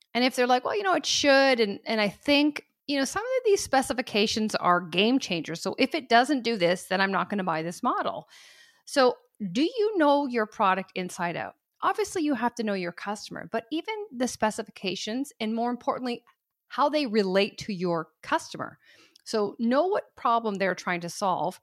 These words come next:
And again, you have to tailor, you know, your solution, but you have to know how your solution works.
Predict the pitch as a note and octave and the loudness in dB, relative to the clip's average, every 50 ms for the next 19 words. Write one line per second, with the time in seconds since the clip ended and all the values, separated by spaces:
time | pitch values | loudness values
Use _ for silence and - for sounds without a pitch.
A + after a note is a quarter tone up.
0 | _ - - - - _ _ _ _ - A#3 A3+ A3 A3 - A3+ A3+ D#4 E4 F4 | _ -20 -20 -20 -20 _ _ _ _ 0 2 2 2 2 0 -2 -2 -2 -2 0
1 | G4 F4+ D4 D#4+ F4 - C#4 B3 - - - G3+ G3+ G#3+ A3 A3 G#3+ G3+ - - | -2 -2 -2 -4 -8 -8 -8 -10 -8 -4 -2 0 0 0 0 -2 -4 -6 -8 -10
2 | - - A3 G#3 F#3+ F3 F3+ E3 E3+ E3+ - - F#3 G#3 C4 D#4+ - - A3 D#3 | -10 -8 -6 -4 -2 -2 -2 -2 -4 -4 -4 -4 -4 -2 -2 -4 -4 -4 -6 -6
3 | F#3+ G#3 G#3 G3+ - G4+ - - F#4+ F#4 F4+ D4+ C#4 D4 C#4+ C4 C4 - - A3 | -6 -8 -8 -8 -8 -10 -8 -8 -8 -6 -6 -4 -2 -2 -2 -2 -2 -4 -6 -6
4 | G#3+ G#3 G3+ - - F3+ F3 E3+ E3+ D#3 - - - - - - | -4 -4 -4 -4 -6 -8 -8 -4 -4 -6 -6 -6 -12 -14 -14 -16